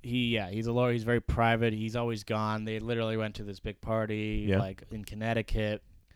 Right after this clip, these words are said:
Speaker 1: Um, like, "He, Daddy's gonna kill you." He's just gonna, like, so it's like, "Oh, Dad
Speaker 2: Yeah.
Speaker 1: is, he's the, he's the mean, aloof dad." And here he is at lunch with Mister Andolini being like, "What's wrong with Holden? I, I'm so sc-,
Speaker 2: Yeah, very
Speaker 1: worried
Speaker 2: nice.
Speaker 1: about my son."
Speaker 2: Yeah, he reached out.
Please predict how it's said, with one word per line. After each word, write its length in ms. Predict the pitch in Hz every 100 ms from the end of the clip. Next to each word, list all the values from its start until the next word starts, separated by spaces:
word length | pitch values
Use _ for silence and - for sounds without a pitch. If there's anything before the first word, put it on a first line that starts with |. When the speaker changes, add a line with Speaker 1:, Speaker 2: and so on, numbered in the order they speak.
| _ _ _
Speaker 1:
Um, 680 | 101 101 98 95 95 92 92 - _ - -
like, 380 | 104 101 - - -
"He, 140 | 113
Daddy's 360 | 123 123 123 117
gonna 180 | 107 98
kill 240 | 131 127
you." 220 | 127 127
He's 120 | 113
just 180 | 117 110
gonna, 140 | 120 107
like, 160 | 104
so 160 | - 113
it's 100 | -
like, 120 | 104
"Oh, 200 | 131 156
Dad 180 | 131 127
Speaker 2:
Yeah. 60 | 127
Speaker 1:
is, 280 | 123 113 -
he's 240 | 110 127
the, 160 | 120 117 -
he's 200 | 131 135
the 100 | 127
mean, 300 | 120 135 131
aloof 340 | 120 123 110
dad." 420 | 113 110 123 123 123 - - - _ _ -
And 80 | 123
here 160 | 165
he 120 | 170 180
is 140 | 175
at 100 | 120
lunch 260 | 120 160 -
with 100 | 123
Mister 260 | 135 -
Andolini 500 | 123 123 127 151 117
being 180 | 110 107
like, 180 | 101 92 -
"What's 220 | 123 131 113
wrong 220 | 123 127
with 120 | 104
Holden? 340 | - 120 104 87
I, 120 | 90 -
I'm 120 | 98 98
so 200 | - 113
sc-, 200 | - 127
Speaker 2:
Yeah, 160 | 202 113
very 260 | 104 110
Speaker 1:
worried 100 | 120 110
Speaker 2:
nice. 80 |
Speaker 1:
about 140 | 104 101
my 100 | 101
son." 360 | - 110 85 -
Speaker 2:
Yeah, 180 | 151
he 120 | 123 101
reached 260 | 107 -
out. 200 | 135 117